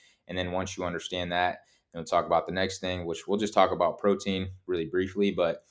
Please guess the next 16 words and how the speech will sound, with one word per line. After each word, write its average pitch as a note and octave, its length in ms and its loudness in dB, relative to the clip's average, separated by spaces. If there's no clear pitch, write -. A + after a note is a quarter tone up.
calories B2 420 8
are A#2 60 6
gonna A2 160 4
be G#2 160 6
that G2 200 8
number G2+ 220 6
one G2 220 2
thing G2 180 -2
that F#2 220 -2
you G2 60 -4
wanna F2+ 120 -2
think F2+ 220 -8
about. F2+ 400 4
And F2 120 -10
then F2 280 -4
protein, G#2+ 520 6